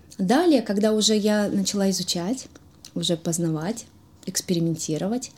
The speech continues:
конечно, для меня открылась большая палитра, потому что изначально посмотрела всех своих родственников,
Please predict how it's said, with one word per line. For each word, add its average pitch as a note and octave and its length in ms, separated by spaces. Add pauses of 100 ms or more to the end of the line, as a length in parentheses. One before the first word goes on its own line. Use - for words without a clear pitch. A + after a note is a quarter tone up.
(160)
конечно, G#3 360
для F3+ 140
меня F#3 180
открылась F3+ 340
большая F#3 440
палитра, E3+ 420
потому E3 360
что D#3+ 240 (140)
изначально F#3 720 (180)
посмотрела F#3+ 500
всех G#3 180
своих F3+ 260
родственников, E3 680